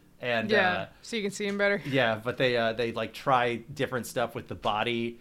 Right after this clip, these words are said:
Speaker 1: to, like, make, they want him to keep the modern Slender design, but it has to be a little chunky so that you can see, make out what's going on on the tiny screen.
Speaker 2: Mm-hmm.
Speaker 1: And he's, it, it ends up,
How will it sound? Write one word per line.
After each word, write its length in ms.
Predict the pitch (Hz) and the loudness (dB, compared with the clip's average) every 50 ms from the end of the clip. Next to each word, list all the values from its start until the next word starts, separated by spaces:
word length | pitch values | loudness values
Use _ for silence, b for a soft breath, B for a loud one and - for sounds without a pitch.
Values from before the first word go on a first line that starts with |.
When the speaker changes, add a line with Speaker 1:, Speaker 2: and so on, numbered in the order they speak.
| B B - | B B -10
Speaker 1:
to, 120 | - 143 | -4 -2
like, 240 | 123 117 113 107 - | 0 0 0 -2 -2
make, 220 | 120 117 117 113 - 139 | -4 -4 -4 -4 -4 -4
they 100 | 123 127 | -2 -2
want 220 | 123 123 127 127 123 | 2 2 2 2 2
him 100 | 113 107 | -2 -4
to 120 | - 117 | -8 -10
keep 260 | - - 131 113 - | -6 -4 -6 -4 -2
the 80 | - 117 | -4 -2
modern 320 | 107 113 113 117 117 117 117 | 0 2 0 0 0 -2 -6
Slender 340 | - - 123 117 113 123 113 | -6 -4 -4 -4 -4 -6 -6
design, 460 | 110 117 95 113 107 107 113 117 113 | -6 -8 -6 -4 -4 -2 -2 -4 -4
but 120 | 113 110 | -4 -6
it 80 | 107 - | -6 -6
has 240 | - 127 117 113 - | -6 -6 -6 -6 -4
to 80 | - 123 | -6 -6
be 140 | 104 113 117 | -4 -4 -4
a 40 | 110 | -4
little 320 | 107 110 120 127 151 156 | -4 -6 -6 -6 -6 -6
chunky 420 | 151 - 165 156 156 147 156 160 151 | -4 -2 -4 -4 -4 -4 -6 -8 -4
so 80 | 151 | -4
that 80 | 135 117 | -4 -4
you 100 | 113 104 | -4 -6
can 160 | - 107 107 | -8 -8 -8
see, 200 | 98 - - 131 | -8 -10 -12 -12
make 240 | 117 117 123 120 117 123 | -6 -6 -6 -4 -2 0
out 140 | 120 123 | 0 0
what's 180 | 117 123 120 - | 0 -2 -4 -6
going 280 | - 110 113 110 107 104 | -8 -6 -6 -6 -4 -4
on 200 | 107 117 117 113 | -4 -2 -2 -2
on 60 | 107 | -4
the 60 | 107 | -6
tiny 300 | 101 - 113 110 110 107 | -6 -4 -4 -4 -4 -6
screen. 400 | 101 - - 123 117 117 120 117 - - | -8 -10 -10 -10 -10 -10 -10 -12 -14 -8
Speaker 2:
Mm-hmm. 220 | 226 214 196 180 180 - | -6 -4 -4 -4 -4 -4
Speaker 1:
And 140 | 143 135 123 | -2 -2 0
he's, 240 | 127 135 127 - - b b b b b b | 0 -2 -2 -6 -14 b b b b b b
it, 200 | b 160 156 151 - | b 0 2 2 2
it 120 | 160 160 - | -2 0 4
ends 200 | 156 180 180 170 | 4 4 6 6
up, 200 | 175 - - - | 4 2 2 -2